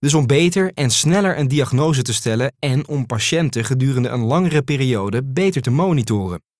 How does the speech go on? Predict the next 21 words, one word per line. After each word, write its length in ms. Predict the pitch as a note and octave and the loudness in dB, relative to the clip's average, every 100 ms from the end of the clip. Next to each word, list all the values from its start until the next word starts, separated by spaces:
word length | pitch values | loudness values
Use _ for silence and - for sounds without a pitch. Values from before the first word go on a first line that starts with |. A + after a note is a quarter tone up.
| _ | _
En 120 | F3+ | -4
ik 80 | G#3 | -2
zou 140 | G#3 | 0
het 100 | D#3+ | 2
mooi 220 | D#3+ A3 | 4 2
vinden 300 | E3+ G3 F#3 | 2 2 2
als 180 | F3 E3+ | 0 0
er 80 | E3+ | 2
meer 260 | E3+ D#3+ - | 2 2 -2
aandacht 380 | G#3 G3 D#3+ | -4 -2 -2
komt 220 | - E3+ C3 | -2 -2 0
voor 220 | C3 C#3 | -2 -2
preventie. 720 | B2 A2 - F#3+ C3+ G#2+ E2+ _ _ _ _ _ _ _ _ _ | -2 -4 0 0 2 0 -4 _ _ _ _ _ _ _ _ _
Bovendien 400 | G2+ G2+ F#2 G#2 | -4 -2 -2 -2
zullen 260 | - G#2+ | -2 -2
we 60 | G#2 | -2
naar 180 | G2+ G2 | -2 -2
de 80 | G2 | -4
financiering 640 | A2 G#2 - F#3 F3 D3+ | -4 -4 -2 -2 0 0
moeten 240 | C3+ B2+ A2 | 0 -2 -2
kijken. 440 | B2+ G2+ F2+ - | -2 -2 -6 -14